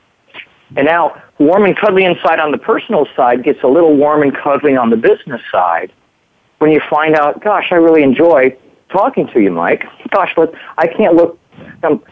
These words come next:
can't wait till the next call. Really looking forward to it. You know, what are you doing Thursday at three so we can finish here? I'm sorry, I gotta get on to my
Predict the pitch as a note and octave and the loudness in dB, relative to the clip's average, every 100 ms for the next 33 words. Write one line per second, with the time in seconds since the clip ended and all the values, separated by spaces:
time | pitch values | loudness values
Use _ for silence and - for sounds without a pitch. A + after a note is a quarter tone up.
0 | - A3 F3+ A3+ B3 A#3 G#3 G#3+ G#3 - | -4 -2 2 2 2 -2 0 0 -2 -4
1 | C#4 C#4 - - _ _ _ _ F3 A3 | -2 -2 -4 -10 _ _ _ _ 0 2
2 | F3 D3+ G#3 G3+ - C4 C#4 B3 - - | 4 2 0 -2 0 0 0 -4 -6 -8
3 | - _ _ _ _ _ - - - - | -10 _ _ _ _ _ -20 -18 -18 -20
4 | _ - C3 E3 G#3+ G#3+ G#3 G#3 F#3+ G#3 | _ -2 2 2 2 2 0 0 0 2
5 | G3+ G3 G#3 G#3+ - E3+ E3+ E3 A3 A3+ | -2 -2 -2 -2 0 -2 0 -2 -2 -2
6 | - D#3 D#3 - G3+ F3+ E3+ E3+ E3+ E3+ | 0 -2 -2 -2 0 2 2 2 0 0
7 | E3+ E3+ D#3+ D#3 | -2 -2 -2 -2